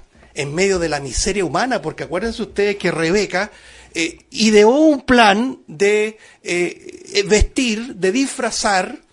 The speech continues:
a su hijo predilecto, Jacob, para que el padre de familia,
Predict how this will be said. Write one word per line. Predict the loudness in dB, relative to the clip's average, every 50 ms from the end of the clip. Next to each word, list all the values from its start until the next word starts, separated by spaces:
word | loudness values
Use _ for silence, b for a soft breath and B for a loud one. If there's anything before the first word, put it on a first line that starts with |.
| _ _ _ _ b b b b b b b b b b b
a | b -8
su | -6 -4 -4 -4
hijo | -4 -4 -4 -2 -2 -2 -2 -4
predilecto, | -4 -6 -6 -6 -4 -4 -6 -6 -6 -10 -12 -12 -12 -12 _ _ _ _ _ _ _ _ _ _ _ _ _ _ _ _ _
Jacob, | _ -12 -12 -10 -6 -2 -2 -2 -2 -2 -6 -14 -20 -20 _ -20 B B B B B B B B B B B B B B B B B B B B
para | -4 -2 -2 -4 -6
que | -8 -10 -8 -8 -6 -8 -8 -8 -10
el | -12 -12 -8
padre | _ -2 -2 0 -2 -2 -2
de | -4 -4 -6
familia, | -6 -8 -8 -6 -6 -6 -6 -8 -10 -10 -12 -14 -18